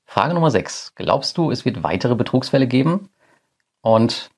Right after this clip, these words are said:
wie wir kürzlich gelernt haben, Scams gibt es immer. Wie wir gesehen haben, sind selbst dax-Unternehmen davon betroffen, obwohl sie schon, ja, zwanzig Jahre am Markt sind. Und das zeigt, eine vollständige Sicherheit gibt es nicht.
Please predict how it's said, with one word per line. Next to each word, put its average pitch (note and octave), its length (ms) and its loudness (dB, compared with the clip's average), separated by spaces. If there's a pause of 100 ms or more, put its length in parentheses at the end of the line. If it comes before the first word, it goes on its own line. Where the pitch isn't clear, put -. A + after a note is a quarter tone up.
(140)
wie C3+ 80 -8
wir E3 100 2
kürzlich F#3 260 2
gelernt F#2+ 340 0
haben, G#2+ 340 -2 (100)
Scams G#2 400 -6
gibt - 160 -2
es G2+ 100 -6
immer. A2 320 2 (320)
Wie G2+ 100 -10
wir G2 80 -2
gesehen F#2+ 340 2
haben, A#2 340 2
sind G#2+ 240 -2
selbst - 360 -2
dax-Unternehmen G#2+ 640 0
davon G#2 240 0
betroffen, G#2+ 480 -2 (320)
obwohl C#3 240 0
sie D3 100 0
schon, C#3 480 2
ja, - 80 -6 (280)
zwanzig A2 400 0
Jahre G2 460 2
am F2+ 200 -2
Markt F2+ 260 0
sind. F#2+ 280 -2 (840)
Und F#2+ 300 2
das - 180 -4
zeigt, - 540 -2
eine - 180 -8
vollständige A#2 560 0
Sicherheit F#2 600 -2
gibt - 220 -14
es - 120 -16
nicht. - 300 -16